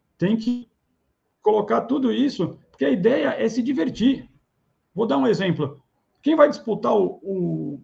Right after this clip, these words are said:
o Mundial é o Avancini, hoje. Né? O, os outros, nós, brasileiros, a gente tá ali, vai disputar outras coisas. Então, a gente tem gente pegando, é,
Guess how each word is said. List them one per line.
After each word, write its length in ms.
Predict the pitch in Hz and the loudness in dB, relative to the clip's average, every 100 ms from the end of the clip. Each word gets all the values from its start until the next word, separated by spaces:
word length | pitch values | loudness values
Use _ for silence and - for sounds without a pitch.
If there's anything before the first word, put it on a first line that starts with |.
| _ | _
o 100 | 170 | 0
Mundial 760 | 220 202 143 170 277 175 - - - | 2 2 2 2 0 0 -4 -10 -2
é 60 | |
o 60 | 214 | -2
Avancini, 640 | 240 330 - 214 156 131 - _ _ | 2 0 0 -2 -2 -2 -10 _ _
hoje. 380 | 190 185 127 131 - _ _ _ _ _ _ _ _ _ _ _ | 4 4 4 -4 -12 _ _ _ _ _ _ _ _ _ _ _
Né? 300 | 160 277 - _ _ _ _ _ _ _ - | -4 -2 -4 _ _ _ _ _ _ _ -8
O, 420 | 170 202 190 175 _ _ _ - | -4 -2 -4 -6 _ _ _ -10
os 140 | 131 | -2
outros, 340 | 254 294 190 135 | 2 2 0 0
nós, 280 | 202 214 151 | 0 0 0
brasileiros, 920 | 165 139 147 180 269 170 120 - - _ _ _ _ _ _ _ 277 | -2 -2 0 2 2 0 -4 -14 -20 _ _ _ _ _ _ _ -6
a 40 | |
gente 220 | 196 208 | -4 -4
tá 140 | - 262 | -2 0
ali, 420 | 226 254 339 - _ _ _ _ _ _ _ - | 2 2 0 -6 _ _ _ _ _ _ _ -6
vai 240 | 147 175 | -2 0
disputar 420 | 170 - 214 214 | -2 -4 -2 4
outras 320 | 220 254 302 - | 4 4 0 -2
coisas. 520 | 214 214 180 135 - _ _ _ _ | 2 4 2 -2 -10 _ _ _ _
Então, 120 | 220 | 0
a 20 | |
gente 240 | 240 233 220 | 2 2 0
tem 240 | 226 196 | -2 0
gente 380 | 170 220 208 - _ _ | 0 -2 -4 -8 _ _
pegando, 580 | 208 185 240 240 185 - _ _ _ _ - | -2 0 0 0 -2 -10 _ _ _ _ -4
é, 580 | 165 151 143 139 131 | -2 0 0 -2 -2